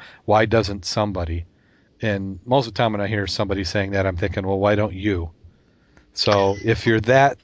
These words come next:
concerned about it, get involved. There's plenty of volunteer opportunities. You can go down there. The, the, there, uh, I can't remember how many hundreds of thousands of people are being employed so far to help with this. So,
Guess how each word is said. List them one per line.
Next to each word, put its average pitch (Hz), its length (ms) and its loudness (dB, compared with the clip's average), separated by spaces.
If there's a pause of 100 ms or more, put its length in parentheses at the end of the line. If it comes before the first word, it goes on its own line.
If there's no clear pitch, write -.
(100)
concerned 123 440 0
about 117 280 2
it, 113 100 -4
get 104 180 -4
involved. 104 440 0
There's 98 160 -10
plenty 127 320 -6
of 110 120 -4
volunteer 107 460 -2
opportunities. 104 840 -6 (380)
You 117 160 0
can 113 80 -4
go 117 160 2
down 113 300 2
there. 110 200 -2
The, 95 360 -6
the, 98 200 -6 (280)
there, 101 340 0 (800)
uh, 90 100 -12 (100)
I 101 140 -10
can't 113 220 -4
remember 104 200 -4
how 117 280 0
many 101 300 -4
hundreds 101 500 -4
of 85 100 -8
thousands 98 500 -2
of 90 80 -12
people 98 400 -6
are 95 200 -4 (440)
being 107 220 2
employed 95 600 0
so 101 240 0
far 104 420 4
to 95 100 -2
help 98 360 -2 (580)
with 107 200 0
this. 98 220 2
So, 92 520 -2